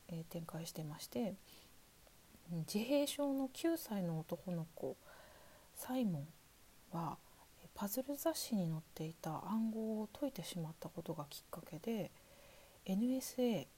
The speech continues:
これはアメリカ国家安全保障局のことなんですが、に、えー、命を狙われます。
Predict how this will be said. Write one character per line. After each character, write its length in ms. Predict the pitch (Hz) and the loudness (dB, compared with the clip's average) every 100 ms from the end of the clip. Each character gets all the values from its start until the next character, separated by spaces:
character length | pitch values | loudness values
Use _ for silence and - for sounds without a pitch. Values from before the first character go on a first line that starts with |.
| - - | -20 -14
こ 120 | - | -4
れ 80 | 185 | -2
は 220 | 180 - | 0 -2
ア 40 | 175 | -2
メ 160 | 233 | 0
リ 140 | 269 277 | 0 -2
カ 320 | - 269 262 - | 0 0 0 0
国 140 | 277 - - | -2 -2 -6
家 160 | - 175 | -4 0
安 200 | 196 202 | 2 2
全 260 | 214 208 | 2 2
保 160 | 196 202 | 2 0
障 260 | - 208 - | 0 -2 -4
局 420 | 170 - 135 - - 165 | -10 -6 -6 -6 -10 -10
の 60 | |
こ 140 | - 156 | -6 -4
と 120 | 156 | -4
な 80 | 147 | -4
ん 60 | |
で 120 | 147 | -6
す 100 | - - | -8 -6
が、 100 | - - - - - - - | -6 -8 -16 -16 -18 -10 -2
に、 300 | 285 247 - | 2 2 0
え 280 | 170 160 160 | -6 -4 0
ー、 40 | 220 | 2
命 320 | 262 247 185 | 2 2 -2
を 120 | 170 - 170 | -2 -4 -2
狙 140 | 170 | 0
わ 120 | 165 156 | 0 -2
れ 80 | |
ま 180 | 151 147 | -4 -8
す。 260 | 135 - | -10 -12